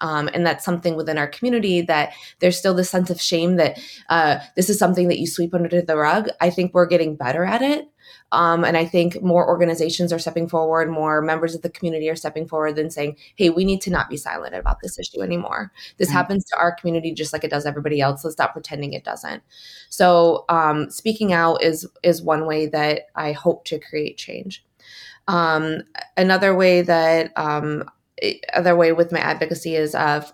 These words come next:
Speaker 1: with icna Relief. I helped to open up a, uh, women's shelter. Uh, we raised money,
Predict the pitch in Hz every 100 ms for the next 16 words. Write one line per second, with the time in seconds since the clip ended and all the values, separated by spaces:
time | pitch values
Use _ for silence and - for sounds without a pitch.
0 | _ 170 165 160 170 180 160 160 170 233
1 | 233 220 - 165 175 170 - 185 - 170
2 | 170 160 - 156 156 - 160 160 151 151
3 | - - - 170 165 190 202 190 185 185
4 | 170 170 165 156 156 151 - 143 160 160
5 | 160 160 156 160 156 156 156